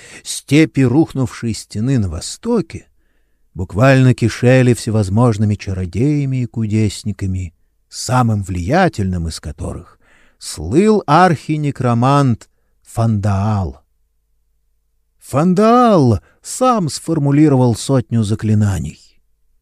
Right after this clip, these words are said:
Хотя ходили слухи, что формулы великого мага ему нашептывали демоны. Пантисилья Благочестивый, правивший в те времена великим Мафаламом, подверг Фандаала пыткам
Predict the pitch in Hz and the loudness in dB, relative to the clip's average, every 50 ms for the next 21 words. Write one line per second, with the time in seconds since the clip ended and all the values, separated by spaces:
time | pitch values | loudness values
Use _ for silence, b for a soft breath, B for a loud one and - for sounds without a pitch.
0 | _ _ _ - - - - 120 123 - 127 113 123 131 120 120 104 - - 104 | _ _ _ -16 -12 -6 -4 -2 0 0 0 2 4 4 4 2 0 -2 -4 -2
1 | 98 127 175 180 - 147 123 - - - 107 98 - - 127 147 160 143 131 123 | 0 2 0 0 0 -4 -6 -6 -6 -6 -6 -6 -4 0 2 4 4 4 2 0
2 | 117 110 104 92 87 92 98 131 127 - 101 92 82 67 62 64 80 113 - 170 | 0 0 0 -2 -2 -2 0 0 0 -2 -4 -8 -8 -8 -8 -6 -4 -4 -4 -2
3 | 185 220 226 - b b b b b b b - - 101 98 92 110 147 185 214 | -4 -6 -8 -10 b b b b b b b -10 -8 -6 -4 0 2 2 2 2
4 | 214 - - 175 190 190 - - - 214 226 226 226 233 196 233 262 269 214 120 | 2 0 0 0 0 0 -2 -6 -8 -4 -4 -2 -2 -4 -2 -2 -2 -2 -2 -4
5 | - - - - _ _ _ _ _ _ _ _ _ _ _ _ _ _ _ _ | -6 -8 -12 -20 _ _ _ _ _ _ _ _ _ _ _ _ _ _ _ _
6 | _ _ _ _ _ _ _ _ - - 120 127 110 - 139 131 - 151 156 165 | _ _ _ _ _ _ _ _ -6 -2 -2 0 2 2 2 2 4 6 6 6
7 | 160 156 147 143 147 143 139 135 123 98 82 104 113 135 135 127 131 120 - - | 6 6 6 6 6 6 4 4 2 0 -2 0 0 2 2 2 0 -2 -2 -2
8 | - 113 107 - - - - 170 175 175 151 131 120 104 85 - _ _ _ _ | -4 -4 -4 -4 -10 -10 -8 -4 -2 -2 0 2 0 0 -2 -4 _ _ _ _
9 | _ _ - _ - 110 107 135 139 135 120 120 107 - - - 107 107 104 - | _ _ -20 _ -6 0 2 4 4 4 4 4 2 0 -2 -4 -2 -2 -2 -2
10 | - - - 120 120 110 110 107 101 107 104 117 120 113 107 101 113 117 - - | -4 -2 2 2 2 4 2 2 2 2 4 4 4 4 4 2 2 0 0 0
11 | 110 104 101 95 92 101 101 - - 95 92 95 117 143 147 147 143 131 113 101 | 0 0 2 0 0 -2 -4 -4 -6 -6 -4 -2 0 2 2 2 2 2 0 0
12 | 92 82 82 _ _ _ _ _ _ _ _ _ _ _ - 117 139 139 117 107 | -2 -4 -6 _ _ _ _ _ _ _ _ _ _ _ -2 -2 -2 0 0 2
13 | 131 180 214 226 220 - - - - - 147 156 147 139 123 131 131 139 147 156 | 4 4 4 4 2 0 -4 -8 -2 0 0 2 2 2 4 4 6 6 6 6
14 | 156 151 147 139 - - 117 117 123 123 120 - - - 123 120 120 120 113 101 | 4 4 4 2 0 0 0 2 2 2 0 -2 0 2 2 4 6 4 4 2